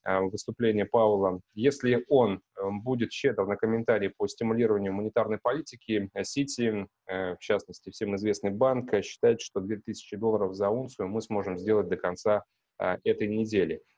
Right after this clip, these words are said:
Золото очень волатильное, мы все это прекрасно видим, поэтому при, э, сценарии все-таки агрессивных распродаж, э,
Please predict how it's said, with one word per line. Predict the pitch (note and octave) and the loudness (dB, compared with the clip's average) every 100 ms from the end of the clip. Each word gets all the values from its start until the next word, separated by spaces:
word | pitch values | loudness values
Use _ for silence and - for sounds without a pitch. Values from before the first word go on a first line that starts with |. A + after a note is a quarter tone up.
| - | -4
Золото | B2 F3 D3 | 2 2 4
очень | D3+ - A2 G2 | 2 0 -2 -2
волатильное, | G#2 A2 A#2 - D3+ C3 | 0 2 2 0 -2 0
мы | G#2 G2+ | -2 -4
все | - G#2 | -2 -2
это | F2+ | -2
прекрасно | G2 F#2 G2 - G#2 | -8 -4 -4 -2 -2
видим, | A#2+ B2 A2 F#2 | -2 -2 -2 -4
поэтому | F2+ F#2 F#2+ F2+ | -4 -4 -4 -6
при, | - A2+ G#2 - _ _ _ _ | -2 0 -2 -4 _ _ _ _
э, | F#2 | -4
сценарии | - A#2+ B2 A#2 | 0 0 2 2
все-таки | A2 A2 - A2+ | 0 -6 -4 -2
агрессивных | G#2+ A2 B2+ A2+ - | 0 -2 -2 -2 -2
распродаж, | G#2 A2 A2 G#2+ - - | -4 -2 2 2 0 0
э, | G2 F#2 | 0 0